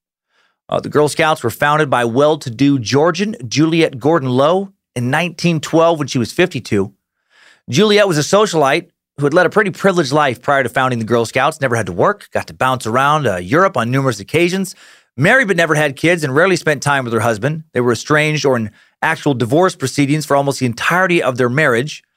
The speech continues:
She basically, uh, spent the first thirty-four years of her adulthood living life like she was still in college and was always spring break.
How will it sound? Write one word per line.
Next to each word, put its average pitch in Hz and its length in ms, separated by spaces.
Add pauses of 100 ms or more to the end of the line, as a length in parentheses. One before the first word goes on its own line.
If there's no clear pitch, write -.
(440)
She - 180
basically, 180 640
uh, 143 140
spent 180 280
the 151 60
first 208 320
thirty-four 196 760
years 151 380
of 123 140
her 139 100
adulthood 147 840
living 180 300
life 156 420
like 131 120
she - 100
was 131 140
still 220 200
in 233 100
college 160 380
and 131 100
was 120 120
always 147 560
spring 131 340
break. 98 300